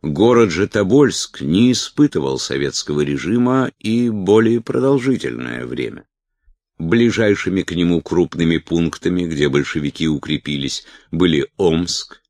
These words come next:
столица Западной Сибири, и Екатеринбург, столица Урала. Но Тобольск, глухой захолустный город,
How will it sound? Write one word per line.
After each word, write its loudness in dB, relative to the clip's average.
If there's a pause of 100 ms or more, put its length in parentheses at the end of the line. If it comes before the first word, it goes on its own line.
столица -4
Западной -6
Сибири, -6 (240)
и 4
Екатеринбург, 0
столица -4
Урала. -8 (380)
Но 0
Тобольск, 0
глухой 2
захолустный -4
город, -2